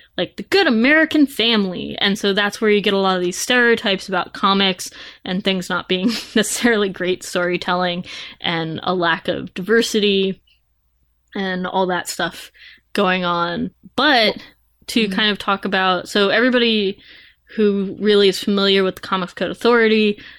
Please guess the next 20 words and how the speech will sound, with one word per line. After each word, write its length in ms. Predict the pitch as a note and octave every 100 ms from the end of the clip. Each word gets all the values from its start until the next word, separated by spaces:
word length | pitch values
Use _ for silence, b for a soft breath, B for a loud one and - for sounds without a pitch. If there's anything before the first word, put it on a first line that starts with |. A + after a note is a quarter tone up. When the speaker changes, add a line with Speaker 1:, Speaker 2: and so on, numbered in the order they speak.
| B
Speaker 1:
knows 260 | G3 F#3+ F#3+
the 100 | G3
Spider-Man 520 | - F#3+ G3 F#3+ F#3
story 340 | - G3 F#3+ F3+
that 140 | -
came 240 | - F3+
out 180 | F3 E3+
to 40 | F#3+
kind 220 | - F3+
of 160 | D#3+ -
push 280 | - F3+ -
back 280 | E3+ E3
and 220 | F#3 F3 F#3
broke 260 | E3+ E3
out 180 | E3+ E3
against 420 | D#3+ D#3+ E3+ -
it. 300 | F3 E3+ - B B
Speaker 2:
I 140 | E3+ E3+
don't, 140 | F3
Speaker 1:
Um, 380 | E3+ D#3+ - F#3